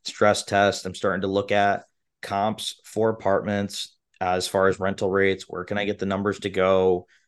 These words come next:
Um, does it need new roofs? Does it need new paving? What are my repairs and maintenance budget going to be? What am I setting aside for CapEx for the asset?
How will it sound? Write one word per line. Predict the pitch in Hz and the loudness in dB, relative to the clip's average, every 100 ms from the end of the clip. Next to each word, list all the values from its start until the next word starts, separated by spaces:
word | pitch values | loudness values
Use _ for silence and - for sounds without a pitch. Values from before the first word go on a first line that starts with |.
| _ | _
Um, | - 85 82 73 - | -6 -4 -4 -8 -8
does | 90 90 | -6 -6
it | 82 | -4
need | 92 104 | -2 2
new | 113 | 4
roofs? | 101 104 104 104 - | 4 4 4 2 -2
Does | 87 | -6
it | 87 | -4
need | 98 | -2
new | 104 110 | 0 -2
paving? | 107 95 95 95 98 95 95 - _ _ | -2 -2 0 -2 -2 -2 -4 -8 _ _
What | - 104 | -4 -2
are | 104 104 - | -2 -4 0
my | 98 | 2
repairs | 92 - 101 101 98 - | 2 2 2 4 2 -2
and | 98 | -2
maintenance | 104 90 95 | 0 0 -2
budget | - 98 95 - | 2 2 2 0
going | 98 95 | -2 -2
to | |
be? | 90 101 107 | 0 2 2
What | 95 110 | 2 2
am | 107 | 2
I | |
setting | 95 107 101 | 2 0 0
aside | 98 - 92 92 | -2 -4 -4 -4
for | - | -8
CapEx | 87 95 92 92 90 | -8 -6 -4 -4 -6
for | - - 95 92 | -12 -6 -2 0
the | 92 - | -2 -6
asset? | 85 85 - - - | -10 -8 -6 -8 -10